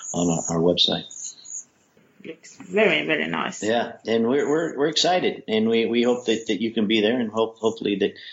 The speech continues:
Speaker 1: you know, even if it's indirectly, be one of the sponsors of the show, and, and just spread the word as much as you can, and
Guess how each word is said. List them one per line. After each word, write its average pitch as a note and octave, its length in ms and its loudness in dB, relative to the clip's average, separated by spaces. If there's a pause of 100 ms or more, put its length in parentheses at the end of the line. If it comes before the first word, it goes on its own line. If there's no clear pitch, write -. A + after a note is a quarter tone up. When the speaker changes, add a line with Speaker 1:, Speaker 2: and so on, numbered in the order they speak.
(200)
Speaker 1:
you A2 80 -4
know, G2+ 120 4
even G2+ 340 2
if F#2 140 -2
it's G2 220 0
indirectly, A2+ 480 2
be A#2 120 0
one G#2+ 160 2
of G#2 60 0
the G2 60 -2
sponsors A2+ 420 -2
of G#2 80 -2
the G#2+ 60 -2
show, A#2 340 0
and, G#2 260 -6
and G2+ 380 -6 (140)
just - 220 -4
spread A#2 260 2
the A#2 60 4
word A2 340 2
as F2 100 2
much G2 220 2
as F#2+ 100 2
you - 100 -2
can, F2+ 280 -2
and - 180 -8